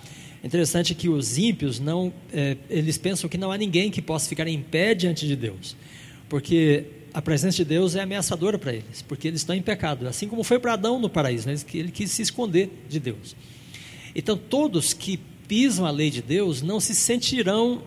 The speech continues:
aptos a permanecer em pé. Agora veja o contraste, né? A ironia também. Aqueles que permanecem em pé não é porque eles guardaram a lei de Deus, mas porque eles estão debaixo da graça. Porque depois o texto segue lá na frente, João conversa com o ancião, né?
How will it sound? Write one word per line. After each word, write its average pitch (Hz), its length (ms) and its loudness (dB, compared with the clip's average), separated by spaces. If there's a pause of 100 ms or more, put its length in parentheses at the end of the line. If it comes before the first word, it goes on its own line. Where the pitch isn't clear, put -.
(140)
aptos 220 500 2
a 208 60 2
permanecer 214 540 2
em 247 100 0
pé. 170 280 0 (720)
Agora 214 200 6
veja 208 320 8
o 202 40 4
contraste, 160 560 0
né? 156 280 0
A 147 120 2
ironia 160 380 4
também. 131 360 -8 (640)
Aqueles 277 520 2
que - 100 0
permanecem 147 680 0
em 117 60 -10
pé 190 360 2
não 165 180 0
é 226 80 -4
porque - 300 -4
eles 277 220 2
guardaram 214 580 2
a 208 60 0
lei 165 160 2
de 160 100 -2
Deus, - 520 -8 (140)
mas 151 160 -4
porque - 240 -6
eles 196 120 -8
estão 214 160 -10
debaixo 196 460 -2
da 156 80 -4
graça. 143 360 -8 (1600)
Porque 156 220 -2
depois 165 320 4
o 185 40 -2
texto 160 260 2
segue 151 260 2
lá 147 100 0
na 143 80 -2
frente, 175 300 -4
João 156 180 0
conversa 151 400 0
com 160 100 -2
o - 20 2
ancião, 160 440 0
né? 139 160 -2